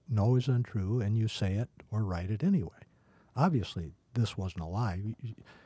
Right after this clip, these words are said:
any of the things that I said or the other sources in this story, the good, credible sources, good people,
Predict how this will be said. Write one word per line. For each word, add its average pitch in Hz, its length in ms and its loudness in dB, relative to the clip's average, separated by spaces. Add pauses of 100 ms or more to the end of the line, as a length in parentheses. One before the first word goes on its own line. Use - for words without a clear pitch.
(180)
any 147 240 8
of 95 100 0
the 90 80 -6
things 101 400 -2
that 92 100 -2
I 90 140 0
said 104 320 0
or 98 80 0
the 87 140 -4
other 90 160 -4
sources 98 640 -2
in 87 160 -4
this 85 160 -4
story, 123 380 -2
the - 100 -6
good, 113 300 -2
credible 107 600 -2
sources, 87 540 -8
good - 260 -6
people, 107 460 -6